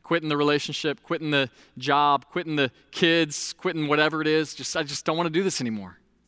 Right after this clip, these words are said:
I used to. I haven't, by the grace of God, had this thought in a long time, but I used to have this,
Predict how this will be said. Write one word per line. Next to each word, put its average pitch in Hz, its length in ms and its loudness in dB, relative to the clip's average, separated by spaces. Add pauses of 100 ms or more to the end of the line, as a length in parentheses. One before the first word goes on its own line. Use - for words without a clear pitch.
(1040)
I 151 120 4
used 165 380 -2
to. 135 100 2
I 135 60 4
haven't, 151 280 -2 (540)
by 147 260 -4
the 143 60 -8
grace 156 280 0
of 135 60 -4
God, 143 240 4
had 139 180 0
this 135 160 -8
thought 135 160 0
in 123 60 -8
a 127 40 -10
long 131 220 -4
time, 139 200 -2
but 131 100 -2
I 139 60 2
used 156 240 -4
to 151 80 0
have 139 160 -2
this, 127 260 -8